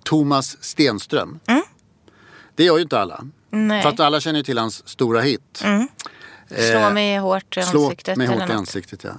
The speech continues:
Speaker 2: Heter
Speaker 1: att
Speaker 2: den
Speaker 1: jag
Speaker 2: så?
Speaker 1: känner att jag lever.
Speaker 2: Ja.
Speaker 1: Ja. Eh, och sen så är det inte mycket mer som folk känner till.
Speaker 2: Nej.
Speaker 1: Men jag var på ett konfirmations-,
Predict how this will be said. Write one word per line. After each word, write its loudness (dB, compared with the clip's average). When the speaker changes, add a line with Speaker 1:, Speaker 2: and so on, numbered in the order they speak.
Speaker 2:
Heter -8
Speaker 1:
att -2
Speaker 2:
den 2
Speaker 1:
jag 2
Speaker 2:
så? 0
Speaker 1:
känner 0
att -4
jag -4
lever. -4
Speaker 2:
Ja. -4
Speaker 1:
Ja. -4
Eh, -12
och -2
sen 0
så 0
är 0
det 0
inte -4
mycket -2
mer 2
som -6
folk -4
känner -2
till. -4
Speaker 2:
Nej. -2
Speaker 1:
Men 0
jag 0
var 0
på -2
ett -2
konfirmations-, -2